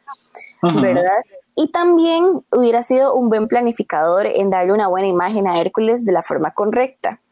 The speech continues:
Speaker 2: Entonces, creo que ese hubiera sido un buen final para Hades. No tanto destronar a Zeus, pero sí salir del inframundo y tomar otro puesto.
Speaker 1: Yo, yo te res-, yo te,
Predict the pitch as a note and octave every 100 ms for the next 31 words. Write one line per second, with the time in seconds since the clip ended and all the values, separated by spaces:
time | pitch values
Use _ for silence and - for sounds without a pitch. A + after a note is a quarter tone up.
0 | _ - G#3 - F3 - F#3 - G#3+ A#3
1 | - - C4 F4+ F4 B3+ A3+ B3 A#3 G#3+
2 | G3 G3 G3+ F3+ F3+ F#3+ D#3 A#2+ E3+ -
3 | A3+ A#3+ C#4+ C#4+ - - G#3 A3 A3 -
4 | E3+ E3+ G#3 C4 G#3 - C4+ D4+ D4 D4
5 | B3 F#3+ F#3+ A3+ A#3 E3 E3+ G3+ A#3 A#3+
6 | A#3 F3 E3 D#3+ - F#3+ - F3+ - -
7 | - - _ _ _ _ _ _ - C#3
8 | D3+ D3 D3+ F3+ D#3 - C#3+ C#3 C3+